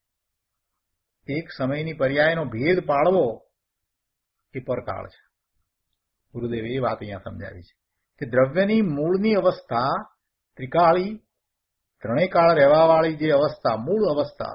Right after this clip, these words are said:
ત્રિકાળી, તે સ્વકાળ છે.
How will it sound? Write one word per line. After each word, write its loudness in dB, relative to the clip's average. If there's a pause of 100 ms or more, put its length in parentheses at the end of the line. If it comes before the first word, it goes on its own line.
ત્રિકાળી, -8 (800)
તે 2 (120)
સ્વકાળ 2
છે. -18